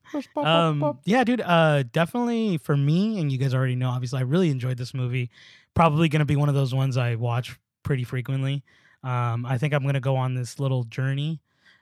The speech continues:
Speaker 2: Uh, I keep saying journey, but I'm gonna, like, watch all the Pirates of the Caribbeans, all the Mummy movies, and probably finish off with Jungle Cruise. Uh, it just feels like that's the way to go right
Speaker 1: Yeah,
Speaker 2: now.
Speaker 1: everyone I've, I've s-, talked to about it, I'd be like,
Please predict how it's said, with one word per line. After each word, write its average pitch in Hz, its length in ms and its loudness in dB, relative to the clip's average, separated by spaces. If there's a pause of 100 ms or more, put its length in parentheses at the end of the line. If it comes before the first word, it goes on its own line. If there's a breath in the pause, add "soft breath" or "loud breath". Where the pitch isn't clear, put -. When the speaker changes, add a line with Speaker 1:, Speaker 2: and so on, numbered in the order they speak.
(160)
Speaker 2:
Uh, 117 160 -6
I 123 40 -4
keep 160 180 -10
saying 135 180 -6
journey, 120 220 -6
but 120 240 -6
I'm 147 140 -2
gonna, 160 160 4
like, 139 180 0
watch 127 260 -2
all 143 140 -2
the 139 80 2
Pirates 135 240 0
of 143 60 -2
the 127 40 -4
Caribbeans, 143 640 -2 (340)
all 147 140 4
the 143 100 4
Mummy 143 280 2
movies, 165 580 0
and 131 180 -4
probably 135 400 0
finish 135 280 -4
off 131 100 -2
with 127 100 -4
Jungle 127 200 -2
Cruise. 123 340 -4 (580 soft breath)
Uh, 113 360 -4
it 151 80 -2
just 160 160 0
feels 170 200 6
like 147 160 6
that's 135 280 -2
the 139 120 -2
way 120 140 0
to 113 80 -6
go 104 180 -10
right 101 140 -10
Speaker 1:
Yeah, 123 160 0
Speaker 2:
now. 123 80 -2
Speaker 1:
everyone 156 300 0
I've, 120 180 0
I've 113 260 -6 (220)
s-, - 260 -12
talked 107 340 -6
to 107 100 -4
about 92 260 -6
it, 90 100 -6
I'd 90 80 -8
be 98 80 -6
like, 90 360 -8